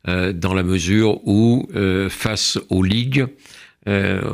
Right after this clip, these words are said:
on trouve, euh, beaucoup d'intellectuels, euh, non-juifs qui, euh, avec les juifs, participent à la Liga qui a été créée par Bernard Lecache en mille neuf cent vingt-sept,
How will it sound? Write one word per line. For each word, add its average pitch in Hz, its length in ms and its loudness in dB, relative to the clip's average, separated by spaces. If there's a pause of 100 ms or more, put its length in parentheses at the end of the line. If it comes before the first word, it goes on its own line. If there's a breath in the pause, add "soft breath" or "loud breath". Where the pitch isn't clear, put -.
on 98 160 0
trouve, 110 640 0
euh, 92 220 2
beaucoup 95 440 0
d'intellectuels, 98 1000 2
euh, 90 140 4
non-juifs 92 680 0 (320 loud breath)
qui, 107 420 0
euh, 95 320 0 (100)
avec 107 340 -2
les 90 140 0
juifs, 101 420 -2 (100)
participent 104 580 -4 (460 loud breath)
à 101 100 -4
la 101 100 -2
Liga 95 500 -2 (400 loud breath)
qui - 80 -4
a 95 40 0
été 92 240 -4
créée 98 400 0
par 92 300 -6
Bernard 95 340 0
Lecache 92 600 -2 (140)
en 90 180 0
mille 92 180 2
neuf 90 160 0
cent 95 120 0
vingt-sept, 85 540 -4